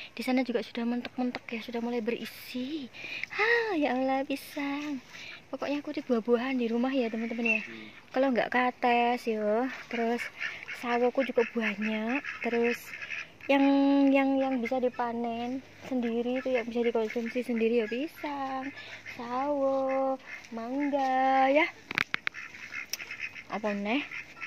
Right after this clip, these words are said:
Speaker 1: Nah, ini dia, teman-teman. Kalau pete belum bisa. Aku tuh masih mengharapkan durian. Durian.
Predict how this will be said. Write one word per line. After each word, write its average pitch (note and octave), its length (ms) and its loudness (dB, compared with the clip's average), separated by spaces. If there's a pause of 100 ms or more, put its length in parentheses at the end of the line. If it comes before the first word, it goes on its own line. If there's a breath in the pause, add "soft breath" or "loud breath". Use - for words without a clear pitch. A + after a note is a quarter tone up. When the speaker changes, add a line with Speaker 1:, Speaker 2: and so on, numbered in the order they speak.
(1000)
Speaker 1:
Nah, - 80 -10
ini A3 160 -8
dia, G#3+ 240 -8
teman-teman. - 560 -12 (1040)
Kalau B3+ 240 -6
pete C#4 320 2
belum A#3+ 240 0
bisa. G#3+ 400 -6 (160)
Aku C4 240 -6
tuh D4 80 2
masih C#4+ 240 2
mengharapkan A#3 800 0
durian. G#3+ 480 -6 (960)
Durian. G3 400 -2